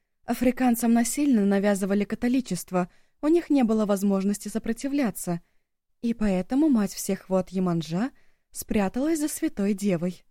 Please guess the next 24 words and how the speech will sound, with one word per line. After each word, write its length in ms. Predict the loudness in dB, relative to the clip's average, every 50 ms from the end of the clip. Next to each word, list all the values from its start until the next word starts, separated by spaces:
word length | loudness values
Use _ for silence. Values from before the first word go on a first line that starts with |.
| _ _ _ _ -4
Ашала, 580 | -4 -4 -2 0 0 2 2 2 0 -2 -4 -6 -8
отец 340 | -8 -4 -2 -2 -2 -2
всех 280 | -4 -4 -4 -2 0 0
Ариша, 460 | 2 2 2 0 0 -2 -2 -2 -4 -4 _ _ _ _ _
стал 340 | -8 -2 2 2 2 2 2
Иисусом 580 | 0 -2 -2 -2 -2 -2 -4 -2 0 0 0 0
Христом, 600 | 0 -2 -2 -2 -2 -4 -4 -2 -2 0 -2 -4 -6 _ _ _ _ _ _ -4
Эшуэлегба — 880 | -4 -4 -4 -2 -4 -2 0 0 0 0 -2 -2 -4 -2 0 0 -2 -2 -4 _ _ _ _ _
святым 460 | -8 -4 -2 -2 -2 0 0 2 2
Антонием, 720 | 2 0 0 -2 -2 0 0 2 2 2 2 0 0 -4 -8 _ _ _ _ -4
Абалуэе — 840 | -2 2 2 2 2 2 0 -2 -2 0 -2 -2 0 -2 -2 -2 -2 -4 -2
хозяин 440 | -2 0 2 2 2 2 2 2
болезней, 640 | 2 2 0 2 2 0 2 2 2 2 0 0 -4 _ _ _ _
святым 460 | -18 -8 -4 -4 -4 -2 0 0 0
Лазарем, 560 | 0 0 -2 -2 -2 -2 -2 0 0 -2 -2 -6 -10 _ _ _ _ -10
воин 420 | -8 -2 0 2 2 4 4 2
Агун, 440 | 0 0 -2 -2 0 0 0 -2 -4 _ _ _ _ _
святым 440 | -6 -2 0 0 0 0 0 0 0
Михаилом 580 | 0 -2 -2 -2 0 0 2 2 2 0 0 -2 -2 -4
из-за 220 | -4 -2 0 0
меча 420 | 0 0 0 -2 -4 -4 -2 -2 0
в 40 |
его 320 | 0 -2 -2 -2 -2 -2 -4
руках, 480 | -4 -6 -8 -8 -8 -8 -8 -8 -12